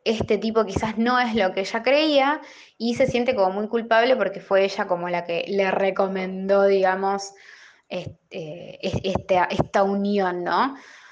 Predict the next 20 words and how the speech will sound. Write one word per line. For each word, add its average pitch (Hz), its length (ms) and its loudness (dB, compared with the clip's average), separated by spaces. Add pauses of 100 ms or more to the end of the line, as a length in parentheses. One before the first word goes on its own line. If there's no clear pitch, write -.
(260)
Entonces, 277 640 6
lo 208 220 4
que 202 120 2
va 208 120 4
a 233 80 2
empezar 233 340 2
a 240 80 4
suceder 254 400 4
es 269 140 2
que 202 280 2
ella, 220 480 2
tanto 196 720 4
como 190 240 2
su 202 160 -4
marido, 262 680 4
van 214 200 4
a 220 40 0
empezar 208 520 0
a 214 40 2
investigar. 254 1300 2